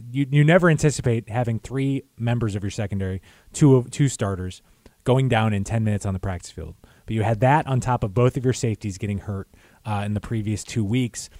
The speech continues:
But you were still fine. Like, I don't know. You, you, you're in a pretty good spot where you have,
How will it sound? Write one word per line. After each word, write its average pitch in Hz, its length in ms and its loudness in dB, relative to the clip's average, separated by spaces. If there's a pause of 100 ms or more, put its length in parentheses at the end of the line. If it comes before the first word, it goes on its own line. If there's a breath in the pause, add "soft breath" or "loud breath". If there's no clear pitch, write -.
(340 soft breath)
But 135 440 2 (580)
you 135 220 -6
were 135 100 2
still 151 280 0
fine. 123 540 -6 (120)
Like, 135 280 2
I 147 120 6
don't 180 220 8
know. 156 440 8 (680 soft breath)
You, 135 120 -4
you, 139 360 0 (140)
you're 131 280 0
in 170 80 4
a 143 40 0
pretty 190 220 4
good 160 140 4
spot 143 340 2
where 120 160 0
you 117 200 2
have, 117 480 0